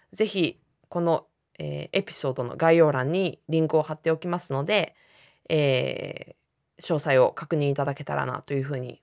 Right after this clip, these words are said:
思います。で、まあ、あの、ボーナスプレゼントとして、あの、ブルーミストの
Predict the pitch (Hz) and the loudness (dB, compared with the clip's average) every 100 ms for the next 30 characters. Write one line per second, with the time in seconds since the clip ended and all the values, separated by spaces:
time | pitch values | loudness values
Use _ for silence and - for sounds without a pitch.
0 | _ 147 139 131 131 139 - _ _ _ | _ -4 -2 -2 -4 -8 -12 _ _ _
1 | _ _ _ _ _ - 180 175 170 170 | _ _ _ _ _ 2 6 6 4 2
2 | 185 - _ _ - 160 151 156 214 220 | -2 -4 _ _ -6 -2 2 6 8 8
3 | 220 - 240 208 190 151 - 143 - - | 2 2 2 2 0 -2 -4 -6 -4 -2
4 | 120 - - _ _ _ - 170 160 156 | -2 -4 -8 _ _ _ -2 0 2 2
5 | 156 151 151 196 240 214 156 - 127 123 | 2 2 2 4 4 4 0 -2 -2 -2